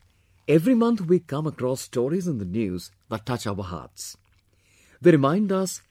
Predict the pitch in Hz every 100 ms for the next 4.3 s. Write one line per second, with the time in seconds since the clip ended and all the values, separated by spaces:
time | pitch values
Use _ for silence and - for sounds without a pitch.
0 | _ _ - 147 220 - - 147 180 226
1 | 214 120 127 113 135 156 107 113 - 110
2 | 135 185 - 131 101 104 117 82 69 -
3 | _ _ _ 117 107 160 180 117 104 92
4 | 82 95